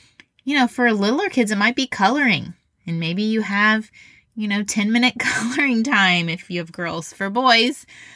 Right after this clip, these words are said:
uh, I know some of my sons, it's running around. So what is restful? Others, it's building Legos. I've shared this on other podcasts. I've had my friend Chris Habushi on the show, and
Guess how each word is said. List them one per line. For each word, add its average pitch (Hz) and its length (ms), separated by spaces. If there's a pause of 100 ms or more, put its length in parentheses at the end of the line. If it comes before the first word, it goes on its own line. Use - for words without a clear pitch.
(180)
uh, 180 440 (300)
I 175 120
know 180 100
some 190 200
of 190 40
my 190 80
sons, 196 300
it's 202 160
running 185 320
around. 233 640 (380)
So 180 460 (380)
what 220 240
is 202 160
restful? 170 640
Others, 185 400
it's - 160
building 180 420
Legos. 160 680 (520)
I've 185 120
shared 226 240
this 226 140
on 196 100
other 190 180
podcasts. 185 640
I've 175 80
had 180 140
my 156 140
friend 170 580
Chris - 240
Habushi 160 500
on 147 120
the 151 80
show, 151 320
and 143 200